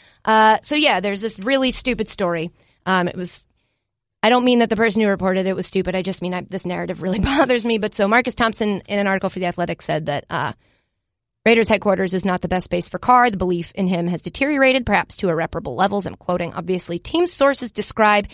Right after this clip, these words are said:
a fractured relationship between Carr and his teammates, mostly because confidence in him has waned, and it certainly didn't help when film showed what looked like him crying after being sacked and injuring his arm. They saw his face. They heard his whimper.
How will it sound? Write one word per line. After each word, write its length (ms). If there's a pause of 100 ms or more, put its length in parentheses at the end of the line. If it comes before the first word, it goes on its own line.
(260)
a 40
fractured 560
relationship 520
between 260
Carr 140
and 60
his 100
teammates, 520 (300)
mostly 400
because 260
confidence 560
in 140
him 160
has 240
waned, 420 (340)
and 120
it 80
certainly 340
didn't 200
help 340 (240)
when 160
film 380
showed 300
what 140
looked 360
like 200
him 180
crying 540 (360)
after 260
being 240
sacked 380
and 100
injuring 280
his 100
arm. 180
They 80
saw 180
his 180
face. 420 (360)
They 140
heard 380
his 300
whimper. 600